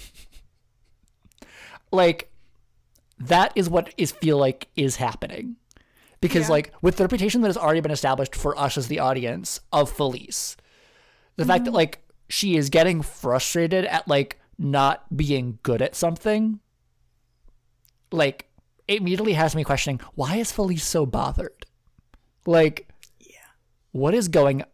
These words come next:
Speaker 1: on here? Like, she is, like, distraught. Like, uh, to, to the
Speaker 2: Mm-hmm.
Speaker 1: point of, like, just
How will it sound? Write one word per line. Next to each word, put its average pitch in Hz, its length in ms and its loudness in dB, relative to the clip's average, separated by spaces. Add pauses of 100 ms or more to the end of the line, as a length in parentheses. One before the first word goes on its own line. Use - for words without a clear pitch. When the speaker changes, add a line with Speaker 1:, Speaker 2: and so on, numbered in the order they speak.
(160)
Speaker 1:
on 123 260 -4
here? - 460 -12 (560)
Like, 147 180 -4
she 202 260 2
is, 160 200 2 (320)
like, 156 240 2 (460)
distraught. - 1120 -2 (420)
Like, 180 220 8
uh, 233 140 0
to, 196 260 2
to 262 120 0
the - 80 4
Speaker 2:
Mm-hmm. 240 100 0
Speaker 1:
point 160 220 4
of, 147 100 0
like, 139 300 2 (520)
just - 260 -6